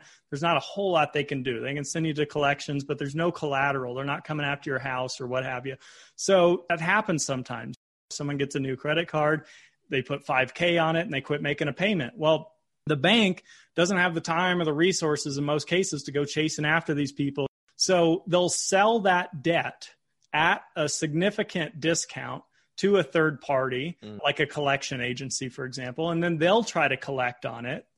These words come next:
Speaker 1: through the person who owes the money and try to work a deal with them. Say, "Look, you took out five thousand, you quit making your payments." And let's say this group bought that for two thousand, just to use a simple example. They'd say, "Hey, could you maybe pay us three thousand bucks then, and then we'll call it good?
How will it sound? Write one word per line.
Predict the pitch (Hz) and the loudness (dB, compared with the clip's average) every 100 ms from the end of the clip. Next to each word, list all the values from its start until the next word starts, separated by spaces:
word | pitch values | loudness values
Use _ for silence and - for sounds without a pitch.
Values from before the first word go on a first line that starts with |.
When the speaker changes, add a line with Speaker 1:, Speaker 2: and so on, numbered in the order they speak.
| _ | _
Speaker 1:
through | 156 156 156 151 - | 0 2 2 0 -4
the | 151 | -6
person | 147 147 139 135 | -2 -2 -2 -2
who | 143 | -2
owes | 139 139 143 | 0 -2 -2
the | 180 | -4
money | 151 120 123 147 - _ | -4 -4 -4 -6 -10 _
and | 170 | -2
try | 208 220 | 2 4
to | 208 | 6
work | 175 175 175 | 4 4 2
a | |
deal | 151 165 139 | 4 4 4
with | 123 | -2
them. | 120 120 123 | -8 -12 -8
Say, | 143 | -4
"Look, | 135 143 117 - | -2 -2 -2 -4
you | 147 | -6
took | - 160 | -2 -2
out | 156 131 | 0 -2
five | - 123 123 | -2 -6 -4
thousand, | 170 170 170 170 165 - _ - | 0 2 2 0 -2 -4 _ -10
you | 139 | -6
quit | 147 143 | -4 -4
making | 135 135 131 | -6 -6 -6
your | 120 | -8
payments." | - 170 170 160 160 - - _ _ | -4 -2 0 0 -2 -4 -10 _ _
And | 135 | -4
let's | 139 135 | -4 -2
say | 139 | -2
this | 127 - | -2 -6
group | 147 139 | -4 -2
bought | 135 135 135 | 0 0 0
that | 127 - | -2 -4
for | 131 | -10
two | - 160 | 0 0
thousand, | 139 123 127 139 139 | 2 -4 -6 -6 -6
just | 127 - | -8 -8
to | |
use | 127 123 | -8 -6
a | |
simple | 123 147 131 123 | -8 -8 -8 -8
example. | 120 139 127 - 139 - - - | -8 -8 -10 -8 -10 -12 -20 -14
They'd | - 143 | -6 -2
say, | 147 | 0
"Hey, | 139 165 135 - - _ | 2 2 0 -2 -18 _
could | 170 156 | -4 -2
you | |
maybe | 160 156 151 | 0 0 -2
pay | 147 170 | 0 0
us | 139 | 0
three | - 151 165 | -2 0 2
thousand | 170 170 180 180 | 2 0 -2 -2
bucks | 185 180 - | -2 -2 -6
then, | 190 190 208 | -4 -4 -4
and | 160 143 | -4 -4
then | 147 | 0
we'll | 139 139 | -2 -2
call | 151 151 | 0 -2
it | 143 | 0
good? | 143 175 196 | 0 2 0